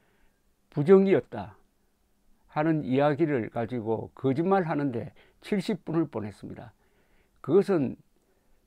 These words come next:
미국에 대한 공격이고, 미국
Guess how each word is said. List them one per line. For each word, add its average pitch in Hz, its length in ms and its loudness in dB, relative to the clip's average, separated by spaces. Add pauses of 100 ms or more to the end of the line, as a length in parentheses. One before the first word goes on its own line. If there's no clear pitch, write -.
미국에 175 880 0
대한 123 360 0
공격이고, 107 760 -4 (280)
미국 175 360 0